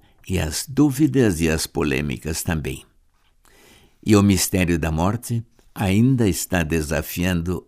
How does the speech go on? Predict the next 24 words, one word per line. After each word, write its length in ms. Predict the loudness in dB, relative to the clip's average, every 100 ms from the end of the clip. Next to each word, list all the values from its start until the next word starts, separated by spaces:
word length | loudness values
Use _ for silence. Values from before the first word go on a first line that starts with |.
| -2
a 100 | 0
mente 540 | 2 0 -2 -6 -6
de 160 | -2 0
muitos. 560 | -2 -6 -12 -16 -16 -20 _ _ _ _ -20 -20 -20 -20 -20 _
O 100 | 0
que 580 | 4 6 8 6 0 -8 0
eu 160 | 2
não 260 | 4 4 4
entendo 540 | 0 0 0 2 0
é 140 | 0 0
a 60 |
razão 360 | 0 0 0 0
pela 240 | 0 -4
qual 420 | -4 -2 -2 -4 -10 _ _ _
tantos 500 | 2 4 2 0 0
estão 460 | 0 0 -2 -4 -6 _
ansiosos 840 | 0 2 2 2 2 2 -2 -4 -2
pelo 280 | 2 2
que 160 | 2 -2
poderá 400 | 0 0 2 0
acontecer 520 | -2 -2 -2 -2 -2
depois 480 | -2 -8 -2 0 2
da 120 | 0
morte, 520 | -2 -4 -4 -4 -6